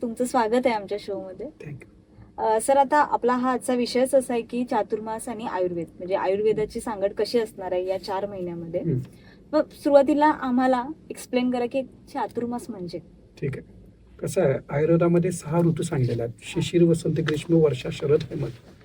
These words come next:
Speaker 2: त्याच्यामध्ये वर्षा ऋतूपासून, अ, ह्या सहा ऋतूमध्ये कसं आहे, पहिले तीन ऋतू हे आदान काल,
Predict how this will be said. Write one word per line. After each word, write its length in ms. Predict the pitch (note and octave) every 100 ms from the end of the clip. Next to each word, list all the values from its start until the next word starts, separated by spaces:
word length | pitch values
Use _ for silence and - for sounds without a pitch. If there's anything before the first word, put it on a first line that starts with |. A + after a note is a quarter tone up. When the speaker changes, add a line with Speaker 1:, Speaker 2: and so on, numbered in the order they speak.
| -
Speaker 2:
त्याच्यामध्ये 440 | D#3+ C3+ E3+ E3+ F3+
वर्षा 360 | E3 C#3 -
ऋतूपासून, 680 | F3+ F3 F#3 F3+ F3 D#3+ F#3 E3
अ, 200 | D3+ D3 D#3+ - - -
ह्या 120 | E3+
सहा 240 | E3+ E3
ऋतूमध्ये 500 | F3 E3+ F#3 E3+ E3+
कसं 260 | E3+ D#3+ C#3+
आहे, 180 | C#3+ -
पहिले 220 | C#3+ E3
तीन 320 | E3+ F3+ F3
ऋतू 180 | E3+ F3+
हे 80 | E3 -
आदान 300 | C#3+ D3+ D#3+
काल, 180 | D#3